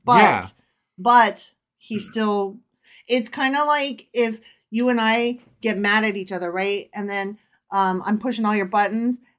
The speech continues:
Speaker 1: and so then you say some hateful things.
Speaker 2: Yeah.
Speaker 1: Yes, I pushed your buttons, but you're still responsible for the shitty thing that you said, and so you should apologize. And s-,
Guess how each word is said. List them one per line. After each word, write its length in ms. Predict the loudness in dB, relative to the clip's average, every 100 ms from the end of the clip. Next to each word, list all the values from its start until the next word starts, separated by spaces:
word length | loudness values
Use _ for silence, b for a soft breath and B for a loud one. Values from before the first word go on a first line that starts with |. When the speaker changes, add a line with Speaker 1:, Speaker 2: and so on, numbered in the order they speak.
| _
Speaker 1:
and 500 | -2 0 0 -2 -6 -10
so 260 | -8 -4
then 220 | -2 2 4
you 120 | 2
say 220 | 2 0
some 200 | 0 -4
hateful 420 | -4 -4 -4 -6
things. 540 | -6 -4 -2 -2 -4 -8
Speaker 2:
Yeah. 340 | -2 0 0 -2
Speaker 1:
Yes, 400 | -4 2 4 4
I 80 | -2
pushed 260 | -4 -6
your 100 | -6
buttons, 640 | -4 0 0 0 -4 -4 -6 b b -18 -6 4
but 300 | 6 6 4
you're 120 | -4
still 260 | 0 -2
responsible 680 | 0 -4 -2 0 0 -2 -4
for 640 | -4 -4 -2 0 0 -2 -6
the 80 | -8
shitty 420 | -6 -4 -4 -4
thing 220 | -6 -4
that 140 | -4 -8
you 100 | -10
said, 320 | -6 -4 -4
and 180 | -6 -8
so 100 | -10
you 160 | -8
should 180 | -8 -8
apologize. 680 | -6 0 0 0 -4 -6 -6
And 200 | -10 -12
s-, 200 | -10 -12